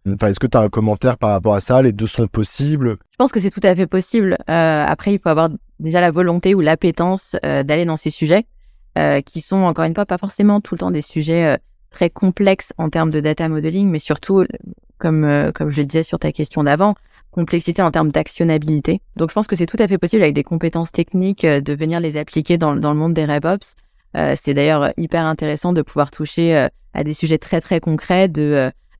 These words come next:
Speaker 2: euh, de collaborer avec des équipes marketing, des équipes de vente, des équipes post-sales. Euh, je pense que la,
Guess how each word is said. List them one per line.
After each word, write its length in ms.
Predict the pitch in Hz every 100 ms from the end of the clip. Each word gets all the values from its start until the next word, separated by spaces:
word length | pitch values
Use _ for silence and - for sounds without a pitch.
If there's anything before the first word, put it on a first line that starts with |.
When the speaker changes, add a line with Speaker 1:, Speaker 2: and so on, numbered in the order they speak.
| -
Speaker 2:
euh, 220 | - -
de 220 | - 156 151
collaborer 600 | - 160 151 156 156 165
avec 180 | 147
des 160 | 143 139
équipes 240 | 143 -
marketing, 560 | - 147 - 160 - 180
des 160 | 165 147
équipes 240 | - 143
de 160 | 139 139
vente, 340 | 165 175 175
des 80 | 151
équipes 220 | 151 - -
post-sales. 500 | - 151 - 170 196 165 _ _ _ -
Euh, 220 | 165 143 143
je 80 |
pense 160 | - 190
que 80 | 208
la, 160 | 170